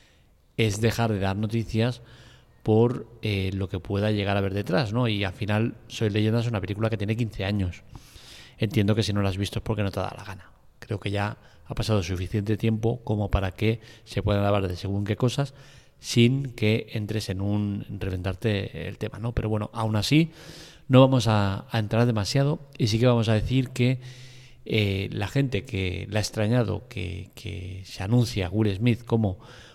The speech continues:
uno de los actores de Soy Leyenda dos, no es porque se vaya a hacer, eh, nada raro ni nada de, simplemente es porque hace años ya salió un final alternativo.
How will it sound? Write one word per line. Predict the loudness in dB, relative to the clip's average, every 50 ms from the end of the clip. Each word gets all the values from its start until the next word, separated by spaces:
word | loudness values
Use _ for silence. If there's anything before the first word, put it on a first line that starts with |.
| -20 _ _
uno | -2 2 2 4
de | 4
los | 4 2 2
actores | 0 -2 0 0 0 0 -2 -4
de | -6
Soy | -6 -4 -4 -2
Leyenda | 0 0 0 2 2 2 4
dos, | 4 4 2 2 0 -8 -18 -20 -20 -20 -20 -20 -20 -20 -20 -20 -20 -20 -20 -20 -20 -20 -14 -6 0
no | 2 4 4
es | 2
porque | 2 -2 -2 -2 -2
se | -2 0
vaya | 0 0 0
a | -2
hacer, | -2 -2 0 0 0 -2 -4 -6
eh, | -8 -6 -6 -8 -8 -8 -10 -10 -8
nada | -6 -4 -4 -4 -2 -4 -4 -4
raro | -4 -4 -4 -4 -4 -6 -8
ni | -8 -8 -8 -8
nada | -6 -6 -6 -8 -8 -10
de, | -10 -12 -12 -14 -14
simplemente | -14 -4 -2 -2 0 2 2 0 0 0 -2
es | -2 -2 -2
porque | -2 -4 -4 -2 -2 -2 -2 -2 -4 -8 -16 -20 -20 -20 -20 -20 -20 -20 -20 -20 -20 -20 -20 -20 -12 -6
hace | -4 -4 -2 0 2
años | 2 2 2 2 0 -2 -4 -10 -16 -18 -20 -20 -20 -20 -20 -20 -20 _ -20 -20 _ _ -20 -16 -10
ya | -6 0 2 2 2
salió | 2 2 2 2 4 6 6 6 6 4 2 -2 -2 0
un | 2 2 2
final | 2 0 0 0 2 2 2
alternativo. | 2 0 0 -4 -4 -4 -6 -6 -6 -6 -6 -8